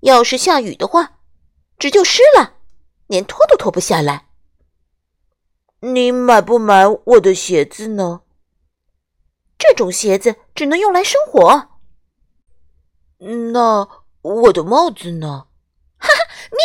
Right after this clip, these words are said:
粉做的帽子，老鼠可能会从我头上把它吃掉。”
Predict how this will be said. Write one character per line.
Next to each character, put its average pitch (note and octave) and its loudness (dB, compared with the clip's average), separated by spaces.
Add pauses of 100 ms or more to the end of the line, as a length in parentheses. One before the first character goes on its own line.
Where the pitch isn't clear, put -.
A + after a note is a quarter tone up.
(140)
粉 C#4 -4
做 - 0
的 F4+ 2
帽 F#4+ 2 (260)
子， - -4 (320)
老 G#3+ 4
鼠 B3 -2
可 C4 0
能 A#3 -2
会 F#4 0
从 D#4+ -4
我 E4+ 4
头 C#4+ -2
上 F#4 -2
把 - 2
它 G#4 -2
吃 - -6
掉。” C#5 2